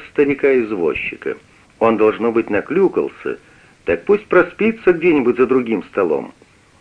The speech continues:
У меня врождённая антипатия к извозчикам, я их духу не переношу». Старик Хакендель давно узнал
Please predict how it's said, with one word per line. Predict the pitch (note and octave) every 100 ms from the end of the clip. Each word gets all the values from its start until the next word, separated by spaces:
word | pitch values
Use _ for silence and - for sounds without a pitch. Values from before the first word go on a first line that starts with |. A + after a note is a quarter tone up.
| _ -
У | C2+
меня | F2 B2 A#2
врождённая | A#2+ G2+ D2+ A#2+ F#3+ F#3+ F3+ F3
антипатия | E3 D#3 D#3 E3+ E3 D#3+
к | D#3
извозчикам, | C#3 D#3 D#3 G2+ F2 E2+ D#2+
я | F#2+ A2+
их | A#2+ A#2 - - _ -
духу | C3 E3+ G3+ C#3+ - F#2
не | E2
переношу». | F#2+ E2+ F2 - - G#1+ - _ _ _ _ _ _ _ _ _ _ _ - -
Старик | F#2+ A2 F#3+ -
Хакендель | - E3 F3+ F#3 E3+ E3 D3
давно | B2 C3+ D#3 E3 D3+
узнал | B2+ D3 C#3+ G2